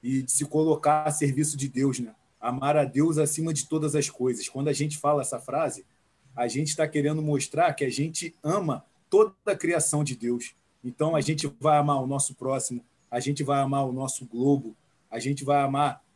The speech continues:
tudo que tem à nossa volta, né? Tudo que foi criado por Deus, a gente vai tentar cuidar desse corpo e do planeta com todo carinho. Então, amar a Deus é honrar toda a sua criação,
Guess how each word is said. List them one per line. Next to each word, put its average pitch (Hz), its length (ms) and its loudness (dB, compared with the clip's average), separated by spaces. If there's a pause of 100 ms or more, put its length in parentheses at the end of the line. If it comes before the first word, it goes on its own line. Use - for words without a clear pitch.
(260)
tudo 185 260 -4
que 160 120 -8
tem 160 140 -2
à 160 60 2
nossa 151 300 2
volta, 139 380 0
né? 127 120 -8
Tudo 147 220 -6
que - 80 -16
foi 151 140 -2
criado 143 360 0
por 131 140 -6
Deus, 143 180 0
a - 20 -4
gente 131 180 -8
vai 139 120 -2
tentar 139 280 -4
cuidar 135 300 -2
desse 147 360 0
corpo 147 460 0
e - 20 -4
do 143 120 -2
planeta 151 460 -2
com 147 200 -4
todo 156 320 -2
carinho. 143 500 0 (840)
Então, 131 400 -6
amar 139 300 0
a 143 80 2
Deus 143 400 2
é 139 80 2
honrar 139 340 0
toda 156 200 -2
a - 20 2
sua 170 180 -2
criação, 151 560 -2